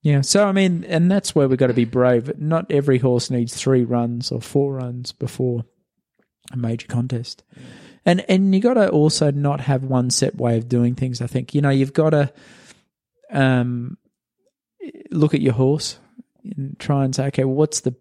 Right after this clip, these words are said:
Speaker 1: what would be ideal for this horse?" You know, Long
Speaker 2: Does the
Speaker 1: Island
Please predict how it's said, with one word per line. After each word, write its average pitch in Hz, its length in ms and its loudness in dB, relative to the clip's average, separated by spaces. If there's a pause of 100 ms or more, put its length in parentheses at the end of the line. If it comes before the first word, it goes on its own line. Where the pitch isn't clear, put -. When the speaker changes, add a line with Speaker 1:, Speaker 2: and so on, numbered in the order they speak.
(160)
Speaker 1:
what 165 420 -6
would 131 140 0
be 135 160 4
ideal 120 420 2
for - 200 -8
this 131 280 -2
horse?" - 460 -8 (760)
You 139 120 0
know, 120 180 -2 (580)
Long 139 180 0
Speaker 2:
Does 131 80 4
the 127 40 4
Speaker 1:
Island 127 120 2